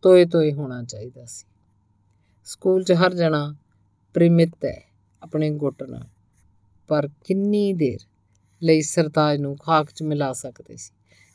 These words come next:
ਕਿੰਨੀ ਦੇਰ ਲਈ ਸਹਿ ਸਕਦਾ ਸੀ ਉਹਨਾਂ ਤੋਂ ਜਲਾਲਤ। ਹੁਣ ਤਾਂ ਕਰਾਟੇ ਵੀ ਜਾਣਦਾ ਸੀ। ਇਹਦੀ ਵਜ੍ਹਾ ਉਹਨਾਂ ਨੇ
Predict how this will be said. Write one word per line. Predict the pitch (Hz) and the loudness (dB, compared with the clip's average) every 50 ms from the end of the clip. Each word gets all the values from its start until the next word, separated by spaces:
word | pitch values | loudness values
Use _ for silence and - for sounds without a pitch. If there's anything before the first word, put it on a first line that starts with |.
| _ | _
ਕਿੰਨੀ | - 202 190 196 196 196 | 0 2 2 4 2 2
ਦੇਰ | 185 180 170 165 156 | 4 2 2 2 2
ਲਈ | 156 151 151 151 151 | 0 -2 -2 -2 -2
ਸਹਿ | 147 - - - - 170 175 180 | -6 -8 -10 -2 -2 0 0 0
ਸਕਦਾ | 170 - 170 143 - 151 143 143 139 139 | -2 -2 -4 -4 -4 -4 -4 -4 -4 -4
ਸੀ | 143 - 156 151 151 156 160 _ _ _ _ _ _ _ _ _ _ - 170 | -6 -8 -10 -10 -10 -12 -16 _ _ _ _ _ _ _ _ _ _ -4 -2
ਉਹਨਾਂ | 165 170 170 170 | 0 2 2 0
ਤੋਂ | 170 170 165 156 | 0 0 -2 -2
ਜਲਾਲਤ। | 151 147 151 143 139 135 127 120 117 117 - _ _ _ _ _ _ _ _ _ - 165 | -2 -2 -4 -2 -2 -2 -4 -6 -10 -14 -18 _ _ _ _ _ _ _ _ _ -4 -2
ਹੁਣ | 170 165 165 | 0 0 2
ਤਾਂ | - 175 170 | 2 0 0
ਕਰਾਟੇ | - 170 160 151 143 - - 160 | 0 2 2 2 2 2 0 0
ਵੀ | 156 165 160 | 0 0 -4
ਜਾਣਦਾ | 160 156 147 143 135 127 131 131 127 | -6 -6 -6 -6 -8 -10 -12 -14 -14
ਸੀ। | 120 - - _ _ _ _ _ _ _ _ _ _ _ _ _ _ _ _ _ - - | -16 -18 -20 _ _ _ _ _ _ _ _ _ _ _ _ _ _ _ _ _ -4 2
ਇਹਦੀ | 190 202 196 196 208 202 | 4 4 4 4 2 4
ਵਜ੍ਹਾ | 180 170 165 156 170 170 165 165 | 6 4 4 4 4 2 0 0
ਉਹਨਾਂ | - - - 160 160 160 156 160 160 | -4 -6 -8 -8 -8 -8 -8 -10 -10
ਨੇ | 160 156 147 139 131 - | -10 -10 -10 -10 -12 -14